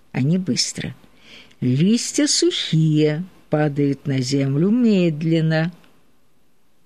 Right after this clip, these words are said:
так как они сухие листья. На землю сухие листья медленно падают.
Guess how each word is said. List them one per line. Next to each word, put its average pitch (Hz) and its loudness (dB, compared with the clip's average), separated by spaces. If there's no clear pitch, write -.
так 123 -6
как 131 -4
они 131 -2
сухие - -2
листья. - -8
На 165 4
землю 226 2
сухие 196 0
листья 165 0
медленно 160 2
падают. - -8